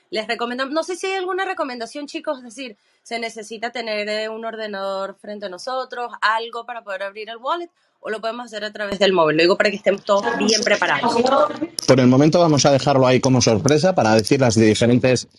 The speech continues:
Speaker 2: diferentes posibilidades que hay, porque puede ser desde un móvil, puede ser desde un ordenador, hay diferentes facilidades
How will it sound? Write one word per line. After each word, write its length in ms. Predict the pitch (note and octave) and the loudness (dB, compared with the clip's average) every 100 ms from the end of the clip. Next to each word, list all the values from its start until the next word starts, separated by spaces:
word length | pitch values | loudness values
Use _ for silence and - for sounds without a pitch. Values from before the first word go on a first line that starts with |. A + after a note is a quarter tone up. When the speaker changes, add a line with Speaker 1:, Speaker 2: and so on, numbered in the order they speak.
| _ _ _ | _ _ _
Speaker 2:
diferentes 460 | C#3+ C3+ C3 D3 D#3+ | -2 2 2 2 0
posibilidades 580 | D3 C#3+ C3+ B2+ B2+ A2+ | -4 -6 -4 0 -2 -2
que 100 | G#2+ | -2
hay, 160 | A#3+ | -2
porque 300 | G3 C#3+ A2+ A2 - _ _ | -2 -2 -2 -6 -8 _ _
puede 200 | D3 A#2+ | -2 0
ser 200 | G#2+ G2+ | -2 -6
desde 200 | G#2 B2+ | -6 -4
un 80 | D3 | 0
móvil, 280 | D#3 D#3+ | 0 0
puede 140 | C#3 A2+ | 0 -2
ser 160 | A2+ | -2
desde 160 | G#2+ G2+ | -6 -4
un 100 | A#2 | -4
ordenador, 460 | B2+ D3 D#3+ F3+ E3 | 0 0 0 -2 0
hay 60 | |
diferentes 480 | B2+ A#2+ B2+ A#2 A#2 | -2 -2 -2 -2 -2
facilidades 800 | B2 B2 B2+ C3+ F#3+ G#3+ A3+ - | -2 0 2 4 4 4 2 -2